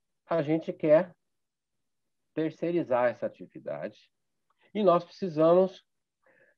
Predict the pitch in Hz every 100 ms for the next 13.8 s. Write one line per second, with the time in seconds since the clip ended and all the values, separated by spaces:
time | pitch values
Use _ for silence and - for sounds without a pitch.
0 | - 147 196 202 156 156 180 - 170 -
1 | - 160 175 170 165 160 160 160 151 -
2 | 156 151 156 151 - 165 143 92 165 262
3 | 285 233 240 202 185 185 - 139 175 165
4 | 110 98 95 - 92 78 - 139 _ _
5 | _ - 285 294 302 311 294 - 165 -
6 | - _ _ _ _ _ _ _ _ _
7 | _ - - 180 226 - 233 262 - 285
8 | 285 - 302 - - 117 - - _ _
9 | _ _ _ 147 - 160 175 - 135 -
10 | 139 - 156 151 - 214 247 - 202 196
11 | 180 175 170 151 143 - - 135 139 135
12 | - 165 180 202 208 190 185 175 175 170
13 | - - - 170 151 101 92 -